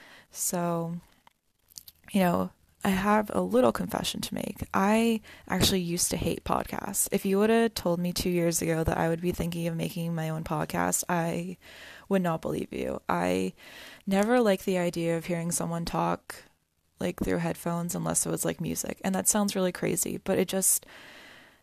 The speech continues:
it never gravitated towards me to think of something to do, think of that as something to do. But, you know, obviously things have changed. I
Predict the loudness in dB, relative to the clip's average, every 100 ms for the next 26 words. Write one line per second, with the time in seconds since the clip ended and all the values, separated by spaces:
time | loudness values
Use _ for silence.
0 | _ 4 6 6 6 6 6 2 0 2
1 | 4 2 0 -2 -2 0 -2 -2 -4 -2
2 | 0 2 2 2 -2 _ _ _ _ _
3 | _ _ _ 0 2 0 -2 -2 -2 -4
4 | -6 -8 -10 -6 -4 -4 -8 -12 _ _
5 | _ -4 -2 0 0 0 0 -2 -2 -2
6 | -4 -8 -8 -4 -2 -2 -6 _ _ _
7 | _ _ _ -20 _ -20 -16 -10 -2 0
8 | 0 -2 -6 _ -6 -2 0 -2 -6 _
9 | -6 -2 -2 0 -2 0 -2 -2 -2 -4
10 | -2 -2 0 0 -2 -4 -8 -8 -4 -4
11 | -4 -4